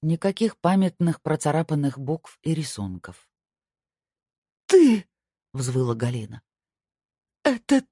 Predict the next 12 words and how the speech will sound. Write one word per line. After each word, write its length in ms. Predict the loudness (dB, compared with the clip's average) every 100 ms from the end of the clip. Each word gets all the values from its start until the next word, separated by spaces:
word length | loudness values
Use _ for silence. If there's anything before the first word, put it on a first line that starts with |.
| _ _
ты 240 | 0 4 4
убил 460 | 2 2 2 2
её?" 540 | 2 0 -2 0 0 -2 _ _ _ _ _ _ _
"Галя, 420 | -10 -6 -6 -10 -20 _ _ _ _ -4
её 340 | 0 2 2
давно 440 | 2 0 4 4
нет". 460 | 4 4 2 0 -14 _ _ _ _ _ _ _
"Ты 80 | 2 6
убил 440 | 8 6 6 6 6
её!" — 480 | 6 4 4 2 -2 _ _ _ _ _ -8
взвизгнула 640 | -4 -4 -6 -4 -2 -2
жена. 360 | -2 -4 -4